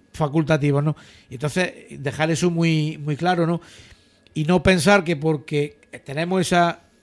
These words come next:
idea de que esto es una locura, que la cosa, mm, se queda ahí y no se le puede hacer nada, ¿no? Pues sí se le pueden hacer cosas todavía. Entonces,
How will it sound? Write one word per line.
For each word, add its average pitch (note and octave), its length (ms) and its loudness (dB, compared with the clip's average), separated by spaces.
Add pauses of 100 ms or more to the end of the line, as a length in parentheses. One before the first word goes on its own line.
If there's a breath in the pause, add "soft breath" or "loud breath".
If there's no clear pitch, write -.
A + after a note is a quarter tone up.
(420)
idea F#3 320 2
de D#3 160 0
que D#3 120 0
esto D#3 220 -6
es D3+ 80 -2
una D#3 160 -4
locura, F3 500 -2 (360 soft breath)
que D3+ 380 2
la C#3+ 240 -2
cosa, D#3 400 -4 (480)
mm, D3 640 -16 (200)
se - 160 -6
queda D#3+ 220 0
ahí F#3 240 -2 (720 soft breath)
y F3+ 80 -4
no E3+ 100 -2
se E3+ 120 2
le E3+ 60 0
puede D3+ 180 0
hacer D3+ 200 -2
nada, F3+ 260 -2
¿no? E3 180 -16 (100)
Pues C3 180 -12
sí D3 120 -6
se D3 100 2
le D3 60 0
pueden D3 300 -2
hacer C#3 220 -4
cosas C#3+ 280 -6
todavía. C#3+ 400 -8 (2250 soft breath)
Entonces, E3+ 560 2